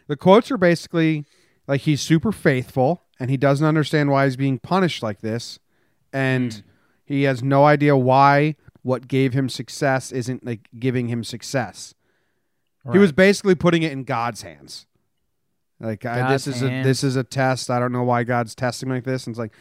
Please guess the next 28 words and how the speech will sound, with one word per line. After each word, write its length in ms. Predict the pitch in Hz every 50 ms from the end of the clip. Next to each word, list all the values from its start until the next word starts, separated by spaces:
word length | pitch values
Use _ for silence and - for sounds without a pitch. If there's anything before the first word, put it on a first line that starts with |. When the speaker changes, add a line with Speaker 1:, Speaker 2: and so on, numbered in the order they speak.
| _ _ _ _ _ _ _ _ -
Speaker 1:
dude, 320 | 208 220 160 113 92 - - _ _ _ _ _ _ _ _ -
I 40 | 135
mean, 120 | 143 147
are 40 | 156
you 140 | 160 156 151
waiting 300 | 127 147 151 165 196 196
for 100 | - 165
God 340 | 131 - 123 107 117 139 151
to 40 | 180
tell 160 | - 170 165
you 80 | 175 160
to 80 | 120
change 340 | 104 - 139 127 131 135 127
your 60 | 127
swing? 460 | 107 - - - 117 113 135 190 240 - _ _ _ _ _ _
Because 240 | - 127 110 135 120
I 80 | 117 110
think 220 | - - 151 143
a 60 | - 120
lot 180 | 117 127 127
of 80 | 110 104
other 160 | 117 185 285
people 300 | - - 120 - 101 95
can 180 | - - 113 101
say 240 | - 101 98 101
it. 180 | 120 170 - _ _ _ _ _ _ _ _ _ _ _ _ _ _ _ _ _ _ _ _ -
That's 340 | 160 170 185 - - - -
Speaker 2:
Yeah. 220 | 127 131 151 160